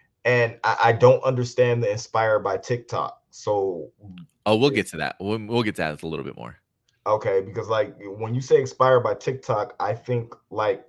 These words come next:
Speaker 1: Hercules is gonna be twerking the Meg Thee Stallion songs.
Speaker 2: <laughs> No.
Speaker 1: Uh, uh, is it She-Hulk inspired? That, that, that, that's honestly what has me getting. This, this,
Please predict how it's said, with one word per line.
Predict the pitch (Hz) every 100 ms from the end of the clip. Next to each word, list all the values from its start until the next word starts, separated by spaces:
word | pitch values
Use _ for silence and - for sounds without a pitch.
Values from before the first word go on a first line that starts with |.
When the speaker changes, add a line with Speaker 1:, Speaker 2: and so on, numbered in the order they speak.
| -
Speaker 1:
Hercules | 107 113 - 117 117 120 98
is | 107
gonna | 110
be | 98 98
twerking | - 107 - 107
the | 98
Meg | 98 107 101
Thee |
Stallion | - 104 107 113
songs. | 117 120 127 196 190
Speaker 2:
<laughs> | 190 175 - - - - -
No. | 107
Speaker 1:
Uh, | -
uh, | 117 110
is | 113 113
it | 117
She-Hulk | - - 131 139 131 151
inspired? | 139 - 147 147 170 175 - _ _
That, | 120 120
that, | - 113
that, | 139 127
that's | 131 165 -
honestly | 143 135 131 139
what | 123
has | 131 127 120
me | 113 92
getting. | 117 131 92 92
This, | 117 123 -
this, | 127 165 - -